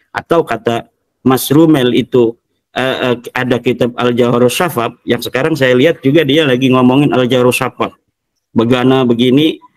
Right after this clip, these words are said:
tetapi hanya itu-itu saja, berkutat pada,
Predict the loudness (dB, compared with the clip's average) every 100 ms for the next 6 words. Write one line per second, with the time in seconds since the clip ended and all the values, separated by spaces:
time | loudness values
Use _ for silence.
0 | -8 -6 -4 -2 0 0 -2 -6 0 0
1 | 0 0 0 0 0 0 0 -4 -2 -2
2 | 0 0 -2 0 -4 -6 _ _ -6 -4
3 | -2 -2 -2